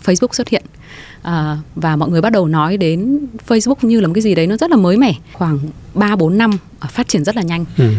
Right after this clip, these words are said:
Speaker 1: Cái mảng, ờ, social, ờ, bắt đầu làm sang influencer. Ờ, đó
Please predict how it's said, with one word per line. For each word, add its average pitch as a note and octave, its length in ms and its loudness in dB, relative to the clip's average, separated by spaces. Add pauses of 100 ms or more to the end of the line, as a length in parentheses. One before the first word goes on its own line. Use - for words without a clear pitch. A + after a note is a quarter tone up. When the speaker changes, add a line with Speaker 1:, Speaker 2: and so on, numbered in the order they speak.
(140)
Speaker 1:
Cái D#3+ 120 -2
mảng, D#3+ 380 0
ờ, C#3 240 -4 (120)
social, F3 380 0 (560)
ờ, D3 200 0
bắt G3+ 140 0
đầu E3+ 180 2
làm D3+ 220 -2
sang F3 540 -6
influencer. E3 640 0 (200)
Ờ, D3 360 -4
đó D3+ 100 -6